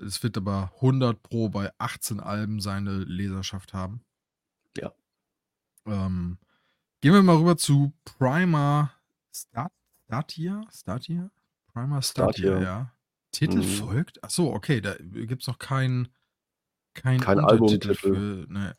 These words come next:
Speaker 2: Ja.
Speaker 1: Sieht im ersten Blick für mich aus hier wie das, äh, Colony, ne? Oder wie heißt es noch? Ähm,
Speaker 2: Mhm. Aber von dem, von dem Autor hast du
Speaker 1: Ach,
Speaker 2: schon das ein oder
Speaker 1: ach,
Speaker 2: andere
Speaker 1: guck hier, ja, klar,
Speaker 2: gelesen.
Speaker 1: ich seh, ich seh grad, äh, P-, Denis Pierre Philippi, ja, klar.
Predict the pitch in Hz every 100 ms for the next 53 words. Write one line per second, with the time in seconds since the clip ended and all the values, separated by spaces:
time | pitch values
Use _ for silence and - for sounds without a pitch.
0 | - 104 101 139 147 127 98 143 - 226
1 | 220 185 143 139 165 - 160 160 - 139
2 | 147 - 139 135 131 123 - 117 113 110
3 | 107 104 - 262 139 98 98 104 208 143
4 | 101 98 98 104 104 104 104 104 - -
5 | 104 107 107 104 104 98 107 107 107 107
6 | 117 123 _ _ _ - - - - 98
7 | - 117 117 113 107 - 107 104 - 156
8 | 165 117 101 - 113 262 107 107 104 -
9 | 110 107 110 - - 277 - - 262 214
10 | 220 214 110 247 170 147 208 156 - 285
11 | 165 131 127 151 156 151 156 156 151 190
12 | 202 214 - - 180 170 - 202 233 -
13 | 143 127 185 196 - 208 196